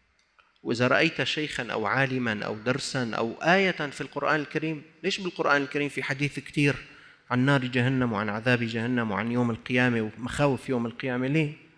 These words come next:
مشان هيك، مشان نفسي تستقيم،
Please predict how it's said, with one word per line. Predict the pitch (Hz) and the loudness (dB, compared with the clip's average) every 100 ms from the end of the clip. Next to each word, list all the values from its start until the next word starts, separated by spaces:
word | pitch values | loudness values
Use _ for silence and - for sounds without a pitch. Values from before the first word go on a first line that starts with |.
| _ _ _ _ _ _ - | _ _ _ _ _ _ -12
مشان | - 117 | -4 -2
هيك، | 143 202 | 0 -2
مشان | - 123 120 | -2 -2 -2
نفسي | 165 - 180 | -4 -4 -8
تستقيم، | 151 - 135 - 170 147 113 | -8 -8 -8 -4 -4 -4 -8